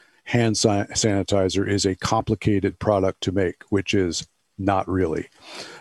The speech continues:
Uh, one of the things that they highlighted in this report was their, the launch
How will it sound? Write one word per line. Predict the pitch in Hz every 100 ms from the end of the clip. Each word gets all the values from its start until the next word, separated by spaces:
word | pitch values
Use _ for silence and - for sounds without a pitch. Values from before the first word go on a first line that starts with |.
| -
Uh, | 98 98 104
one | 110 147
of | 175
the | 123
things | 143 139
that | 110
they | 127 131
highlighted | 113 131 127 117 101 98
in | 110 110
this | 107 -
report | 101 - 135 104
was | 104 104 101 92
their, | 110 104 95 92
the | 104 104
launch | 95 104 123 92 92 -